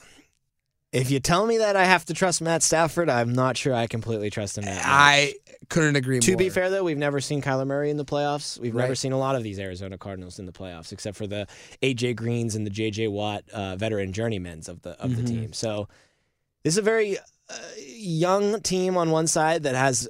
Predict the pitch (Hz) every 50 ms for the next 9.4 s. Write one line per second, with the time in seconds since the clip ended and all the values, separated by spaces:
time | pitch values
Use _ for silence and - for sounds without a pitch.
0 | - - 123 139 151 156 147 139 139 147 160 156 160 156 - 147 139 139 135 123
1 | 135 - - - 123 123 135 160 160 131 117 120 127 120 - 127 113 120 110 110
2 | 117 143 170 170 123 120 107 107 107 - - 120 110 110 113 113 110 120 139 139
3 | 135 143 160 156 151 - 147 - 120 117 - 160 160 - 120 117 117 - - -
4 | 196 202 - 127 - - 135 131 156 196 202 226 269 285 208 160 160 123 123 165
5 | 170 185 - - 180 165 165 160 156 156 156 143 - 147 131 143 151 147 139 139
6 | 131 147 139 120 - 123 117 127 123 113 113 123 120 120 123 131 123 - - 110
7 | 95 92 90 87 85 - - 104 98 85 98 113 110 98 92 - - 95 82 76
8 | 69 - - - - 220 226 208 170 143 202 196 208 214 196 170 156 151 151 151
9 | 143 143 151 147 147 147 143 135